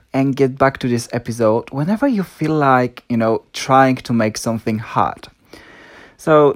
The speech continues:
today we're going to make it easy in life, in business, and in marketing, and this is just the beginning of a whole series about it. So I want to start this episode by saying, hey, you believe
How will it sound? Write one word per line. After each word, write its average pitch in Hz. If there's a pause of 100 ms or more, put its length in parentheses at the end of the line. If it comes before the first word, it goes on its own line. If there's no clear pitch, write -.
today 214
we're 202
going 151
to 143
make 131
it 135
easy 139
in 117
life, 113
in 120
business, 113
and 110
in 117
marketing, 117
and 131
this 208
is 196
just -
the -
beginning 117
of 104
a 127
whole 160
series 110
about 78
it. - (540)
So 190
I 180
want 285
to 392
start 175
this 139
episode 123
by 117
saying, 131
hey, 160 (120)
you 226 (240)
believe 151